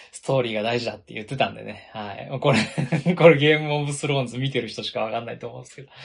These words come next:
すいませんね。あの、いやでもそうだと思いますよ。うん。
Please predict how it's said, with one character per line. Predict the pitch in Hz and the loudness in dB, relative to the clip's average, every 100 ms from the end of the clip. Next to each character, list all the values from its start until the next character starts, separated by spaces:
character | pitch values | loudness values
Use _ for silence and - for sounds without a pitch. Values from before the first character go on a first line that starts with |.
| - - - - | -14 -14 -14 -14
す | - | -8
い | 104 | -4
ま | - | -2
せ | 104 | -4
ん | - | -6
ね。 | - - - - - 139 - | -10 -12 -12 -12 -10 -14 -14
あ | - 117 117 | -6 -4 -4
の、 | 117 117 117 113 165 143 _ - | -8 -10 -8 -10 -12 -18 _ -8
い | |
や | 143 | -4
で | 147 | -2
も | 139 | 0
そ | 196 | 2
う | |
だ | - | 2
と | 123 | 2
思 | |
い | 123 | -2
ま | 139 | -4
す | - | -6
よ。 | - _ _ _ _ _ _ _ _ - | -10 _ _ _ _ _ _ _ _ -10
う | |
ん。 | 131 120 110 | -8 -6 -8